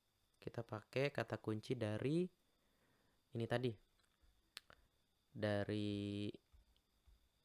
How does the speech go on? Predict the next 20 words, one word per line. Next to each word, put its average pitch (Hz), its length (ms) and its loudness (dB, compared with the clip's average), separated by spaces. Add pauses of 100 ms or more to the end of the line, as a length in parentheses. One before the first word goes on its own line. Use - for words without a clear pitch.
(240)
Google 117 260 2
Trend. 98 260 -2 (960)
Dari - 120 -10
Google 104 200 -2
Trend 131 280 0 (120)
kita 147 240 2
justru 139 420 2
<laughs> 147 60 4
malah 139 240 6
dikasih 135 480 2
tiga 123 400 4
klik. 120 240 2 (1200)
Teman-teman, - 360 -4 (160)
dikasih 117 320 -6
tiga 110 240 -2
klik. - 240 -4 (2000)
Jadi 123 120 -4
kita 113 160 0
pakai - 320 -2
aja 104 80 2